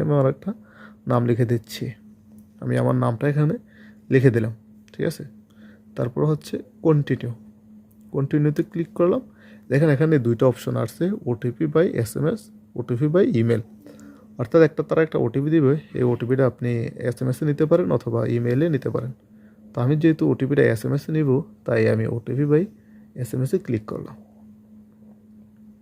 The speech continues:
এসএমএসে ক্লিক করার পরে একটু ওয়েট করতে হবে। এসএমএসে ক্লিক করার পরে দেখতে পাচ্ছেন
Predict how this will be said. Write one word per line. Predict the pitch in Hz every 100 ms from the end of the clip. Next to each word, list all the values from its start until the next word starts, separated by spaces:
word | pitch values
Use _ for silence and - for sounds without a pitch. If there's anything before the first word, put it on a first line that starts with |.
| 214 214 - - - - - - - - - - - - -
এসএমএসে | 147 151 180
ক্লিক | 180 170 -
করার | 165 160
পরে | 151 143 143 165 127
একটু | 110 - 123
ওয়েট | 120 117 -
করতে | 123 143
হবে। | 139 156 - - - - - - - - - - - - - -
এসএমএসে | 143 147 -
ক্লিক | 165 -
করার | 165 156
পরে | 135 135 147 151 127
দেখতে | 117 127
পাচ্ছেন | 123 - - 123